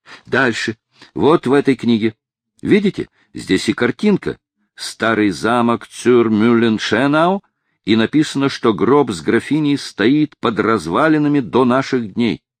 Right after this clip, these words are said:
Понимаете? Ну, все, конечно, отлично понимали. Да и нельзя было не понять,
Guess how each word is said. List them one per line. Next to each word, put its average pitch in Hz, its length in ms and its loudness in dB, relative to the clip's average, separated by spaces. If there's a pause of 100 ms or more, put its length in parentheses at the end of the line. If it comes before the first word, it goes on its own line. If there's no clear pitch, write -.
(800)
Понимаете? 87 1120 -8 (1300)
Ну, 151 80 -10
все, - 220 -8
конечно, 65 400 -12
отлично - 360 -8
понимали. 60 460 -10 (580)
Да - 160 -16
и 58 80 -10
нельзя 62 380 -6
было 180 220 0
не 92 120 -2
понять, 78 460 -4